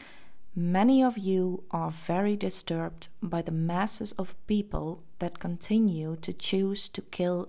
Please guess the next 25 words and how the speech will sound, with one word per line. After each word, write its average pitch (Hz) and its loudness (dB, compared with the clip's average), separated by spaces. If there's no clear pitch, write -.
and 175 -4
go 165 -2
to 170 -6
war. 175 -2
We 240 4
remind 202 2
you 165 -2
that 180 0
those 196 2
who 208 2
believe 196 0
in 165 -2
this 180 -4
experience 185 -2
will 190 4
create 208 2
it 160 -8
and 180 -2
seek - -6
it - -6
out. 175 -4
Dus - -2
we 180 0
remind 165 -2
you 214 -2